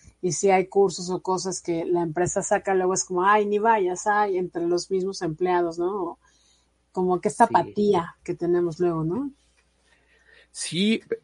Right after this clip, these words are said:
Speaker 2: sin embargo, eh, la experiencia que hemos tenido, Grupo Pro Bienestar,
Speaker 1: Ujú.
Speaker 2: eh, Moni y yo, es que vamos a las empresas y, y la gente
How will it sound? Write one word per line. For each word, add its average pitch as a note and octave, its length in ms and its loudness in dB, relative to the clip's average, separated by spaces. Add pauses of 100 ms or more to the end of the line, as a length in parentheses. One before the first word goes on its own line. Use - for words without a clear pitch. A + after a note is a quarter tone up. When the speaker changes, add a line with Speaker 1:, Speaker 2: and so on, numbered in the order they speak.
(120)
Speaker 2:
sin D3+ 240 4
embargo, E3+ 500 6
eh, A2+ 800 2
la A#2+ 140 0
experiencia D#3+ 360 2
que - 80 -2
hemos D#3+ 160 0
tenido, B2+ 460 -2
Grupo A#2 260 -8
Pro G#2+ 140 -8
Bienestar, A2+ 600 -6 (340)
Speaker 1:
Ujú. F3+ 140 -6
Speaker 2:
eh, E3+ 140 -4
Moni A2+ 360 -2
y G#2+ 60 -8
yo, A2 380 -2
es G#2 180 -12
que A2+ 120 -10
vamos A2+ 280 -8
a A#2 60 -12
las F2+ 200 -12
empresas G2+ 760 -10
y, F#2+ 560 -10 (640)
y G#2+ 80 -12
la G2+ 120 -6
gente C#3 1300 -4